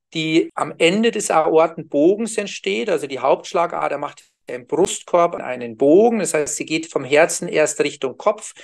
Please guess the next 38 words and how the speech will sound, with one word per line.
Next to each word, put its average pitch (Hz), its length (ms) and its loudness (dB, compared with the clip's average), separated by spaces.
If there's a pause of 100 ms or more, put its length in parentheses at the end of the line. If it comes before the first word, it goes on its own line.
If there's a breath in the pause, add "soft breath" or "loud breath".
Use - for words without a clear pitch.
(260 loud breath)
macht 151 320 -2
dann 151 100 0
einen 139 300 -6
Bogen 196 360 4
und 156 140 -4
tritt 175 240 -2
dann 156 160 0
durch 190 300 2
den 156 220 -6
Brustkorb 165 640 0
Richtung 135 360 -6
Bauch. 175 440 2 (540 loud breath)
Und 170 200 -4
wenn 175 180 0
es 170 120 -6
am 160 200 -8
Ende 220 360 0
des 190 200 -4
Aortenbogens 170 840 0
entsteht, 175 440 -8
diese 175 200 -8
Dissektion, 175 760 0
und 156 120 -6
sich - 280 -8 (320 loud breath)
bis 170 180 0
in 156 80 -2
den 147 160 0
Bauchbereich 151 800 2
hineinführt, 151 720 -4
dann 151 140 -2
nennt 151 240 -6
man 143 160 -6
das - 180 -4
eine 131 140 -10
sogenannte 135 600 -4
Aortendissektion 147 1300 0
Typ - 260 -12 (160)
B. 180 380 0